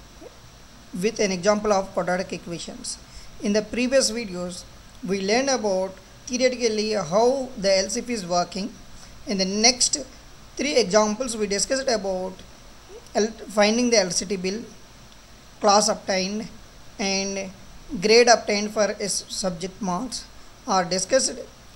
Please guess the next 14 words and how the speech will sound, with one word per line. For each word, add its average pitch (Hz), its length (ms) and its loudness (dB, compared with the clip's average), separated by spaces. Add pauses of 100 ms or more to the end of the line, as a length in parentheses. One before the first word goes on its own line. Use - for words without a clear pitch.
previously. 202 480 -4 (440)
In 226 120 -2
this 277 160 -2
video, 208 420 -2 (140)
we 202 100 2
are 247 160 6
discussing 226 640 -2 (380)
roots 285 260 -4
of 180 160 -2
the 190 240 -6 (380)
quadratic 180 400 -6 (280)
equation. 175 600 -10 (1120)
Okay, 202 400 -6 (500)
so 190 460 -4